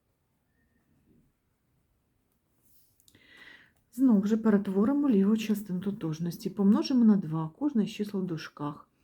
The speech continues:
Отримаємо два ікс відняти два.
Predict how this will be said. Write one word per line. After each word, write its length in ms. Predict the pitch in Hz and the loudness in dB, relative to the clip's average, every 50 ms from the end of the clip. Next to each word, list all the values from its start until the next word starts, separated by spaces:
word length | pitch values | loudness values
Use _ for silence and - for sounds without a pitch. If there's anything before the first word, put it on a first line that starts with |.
| - - - - - - - _ _ | -20 -20 -20 -20 -20 -20 -20 _ _
Отримаємо 580 | - 220 214 214 - 196 190 175 170 160 165 160 | -4 -2 -2 0 0 0 0 2 0 0 0 -2
два 260 | 156 165 160 165 - - - | -2 -2 -2 -2 -4 -4 -6
ікс 580 | 185 160 170 208 294 311 - - - - - _ - | -6 -2 0 0 0 0 -4 -12 -20 -20 -18 _ -10
відняти 680 | 175 175 160 151 160 151 151 156 185 220 220 226 247 | -6 -4 -4 -2 -2 -2 -2 -2 -2 -2 -2 -4 -6
два. 480 | 233 214 - 151 147 127 135 147 156 | -6 -6 -8 -8 -8 -10 -10 -10 -12